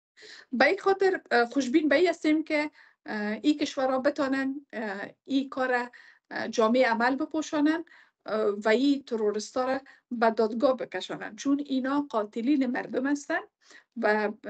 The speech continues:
اه، در پهلوی از این که قاتلین،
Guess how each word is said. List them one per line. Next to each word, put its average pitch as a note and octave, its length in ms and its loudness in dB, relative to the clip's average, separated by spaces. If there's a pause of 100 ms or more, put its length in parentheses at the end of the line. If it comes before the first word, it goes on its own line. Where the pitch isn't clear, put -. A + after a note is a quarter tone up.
(380)
اه، - 440 -8 (600)
در A#3 100 6
پهلوی A#3+ 440 4
از D#4 140 -4
این D4+ 100 0
که D4+ 260 0
قاتلین، D#4 760 2